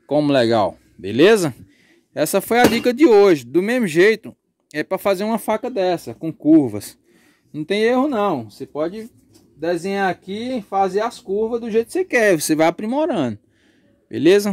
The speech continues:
Agora eu vou marcar os aços aqui e vou cortar pra você, pelo menos, ver elas cortadas.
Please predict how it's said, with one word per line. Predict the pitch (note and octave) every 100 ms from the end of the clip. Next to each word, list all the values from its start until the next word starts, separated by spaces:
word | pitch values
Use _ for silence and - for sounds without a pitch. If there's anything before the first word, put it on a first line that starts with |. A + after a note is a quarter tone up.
| E3+
Agora | B2 C#3+
eu | D#3
vou | D#3 D#3+ D#3 C#3+ A2+ G2+ - _ _ -
marcar | - B2 A#2+ - C3
os | B2
aços | B2 A#2 A2+
aqui | - D3+ F3+ F#3
e | D3
vou | C3+ D3+
cortar | D3 C#3 - C#3+
pra | D3 E3
você, | D#3+ - D3 C#3 - _ _ _ _ _ -
pelo | A#2+ C3
menos, | C#3 D3+
ver | B2+ D#3
elas | D3+ D3 -
cortadas. | D3+ C#3+ - A2 G#2